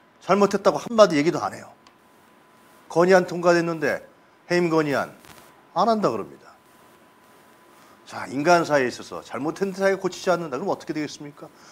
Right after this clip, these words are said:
그럼 망하죠. 그 사람은 망합니다. 네? 잘못하면 고쳐야 되는 거죠.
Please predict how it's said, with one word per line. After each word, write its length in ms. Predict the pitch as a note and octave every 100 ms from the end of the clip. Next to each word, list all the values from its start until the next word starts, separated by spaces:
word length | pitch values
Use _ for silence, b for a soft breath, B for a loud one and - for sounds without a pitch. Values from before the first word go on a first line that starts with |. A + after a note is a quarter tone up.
| B
그럼 140 | A#3
망하죠. 580 | A#3+ G2+ - G#3+ A#3+ - - _ _ _ _ _ _ _ _
그 80 | -
사람은 260 | G3 B3+
망합니다. 600 | F3 G2+ C#3 G3+ D3+ - - _ b b b _ _ _ _
네? 120 | B2 E3+ _
잘못하면 640 | - C3 C3 B2 A#2+ A#2+ A#2+
고쳐야 440 | - B2+ - B2+
되는 200 | G2 F2+
거죠. 200 | D2 -